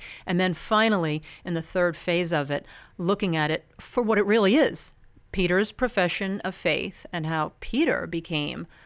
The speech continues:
the rock and cornerstone of the church, how he got the keys to the kingdom, how he became the first pope, and how that all fell into place and started the apostolic chain that our, our church still has today.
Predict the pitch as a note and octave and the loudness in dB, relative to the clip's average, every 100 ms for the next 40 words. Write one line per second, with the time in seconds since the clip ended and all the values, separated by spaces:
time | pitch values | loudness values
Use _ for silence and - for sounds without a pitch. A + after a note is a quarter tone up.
0 | _ _ _ _ - F3 E3 D3+ D#3 D#3+ | _ _ _ _ -6 -2 2 2 0 -6
1 | D3+ E3 D#3+ D#3 - E3 D#3+ E3+ E3 F3+ | -6 -4 -4 -6 -6 -6 -6 -8 -10 -12
2 | D#3+ D#3+ - - - - F#3+ G#3+ G#3 F#3 | -8 -8 -6 -8 -8 -4 0 2 0 0
3 | D#3+ - E3 - E3 - E3 - D#3+ D3 | -2 -4 -10 -8 -10 -10 -12 -10 -10 -8
4 | D3 E3 F#3 G3+ F3+ E3 D#3+ D3 D#3 F3 | -4 0 2 2 -2 -2 -2 0 -2 -4
5 | E3 - E3 - - C4+ C4+ - - - | -6 0 0 0 0 2 2 -2 -4 -6
6 | - G3 F3 F3 E3+ D#3+ D#3 D#3 - D3+ | -10 -4 -2 0 -2 -2 -2 -4 -4 -2
7 | D3 C#3+ - - F3+ A#3 E3 - - - | -2 -4 -8 -2 0 0 -4 -8 -10 -8
8 | D#3 D#3+ - D#3+ D3+ D3+ D#3 D#3+ - D3 | -6 -6 -6 -4 -2 -4 -6 -6 -4 -4
9 | - - - G3+ A3+ D3 D#3 - - - | -4 -8 -4 -2 -2 -4 -6 -16 -20 -20
10 | _ _ _ _ _ - E3 D3 - E3 | _ _ _ _ _ -10 -4 -4 -4 -8
11 | E3 E3 D#3 - D#3+ - E3+ D#3 D3 C#3+ | -6 -6 -4 -4 -4 -4 -2 -2 0 0
12 | C#3 D3+ - - - - - E3+ G3+ B3 | 0 -4 -6 -8 -12 -14 -4 0 2 0
13 | D#3 | -4